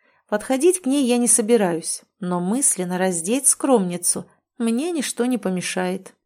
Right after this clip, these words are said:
Я представил, как она стягивает через голову свою водолазку,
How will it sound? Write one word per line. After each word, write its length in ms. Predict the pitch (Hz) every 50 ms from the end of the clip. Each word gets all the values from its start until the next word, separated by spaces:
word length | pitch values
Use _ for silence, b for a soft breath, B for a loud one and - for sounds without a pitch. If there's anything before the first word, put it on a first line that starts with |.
| _ _ _ _ _ -
Я 220 | - 180 160 180 180
представил, 720 | 180 170 175 175 - - - - 214 214 208 185 185 180
как 300 | 185 - - 190 196 -
она 180 | 196 196 202 196
стягивает 680 | 202 - - - 226 208 196 202 185 196 196 196 196 196
через 360 | - - 196 190 185 - 185
голову 440 | 170 175 - 220 214 190 180 170 175
свою 400 | - - - 190 190 185 180 175
водолазку, 880 | 175 170 160 175 175 170 165 170 175 175 - - - - 247 226 b